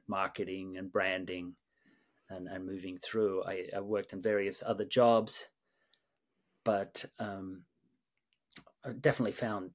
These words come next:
teaching to be very rewarding and, and something I wanted to keep doing. Somewhere along the way, you know, at San Francisco,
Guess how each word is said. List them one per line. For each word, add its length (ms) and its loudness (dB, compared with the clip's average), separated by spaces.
teaching 380 -2
to 60 -10
be 140 -8
very 280 2
rewarding 600 -2
and, 120 -8
and 160 -8
something 360 -6
I 40 -4
wanted 240 -6
to 60 -8
keep 360 -4
doing. 400 0
Somewhere 540 4
along 300 10
the 80 10
way, 640 6
you 140 -2
know, 120 2
at 80 4
San 180 2
Francisco, 720 2